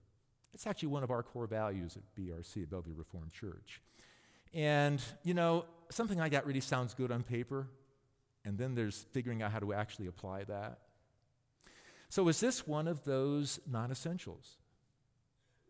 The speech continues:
Or if this is, is this one of those essentials? Our denomination is figuring that out right now. Um,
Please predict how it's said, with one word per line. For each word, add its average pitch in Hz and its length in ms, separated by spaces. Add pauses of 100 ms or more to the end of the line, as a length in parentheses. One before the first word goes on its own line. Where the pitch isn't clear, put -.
(840)
Or 156 60
if - 80
this 139 200
is, 135 180
is 127 160
this - 160
one 117 140
of 113 80
those 95 320
essentials? - 760 (120)
Our 127 120
denomination 127 800
is - 160
figuring 92 340
that 92 180
out - 220
right - 260
now. - 220 (1800)
Um, 127 400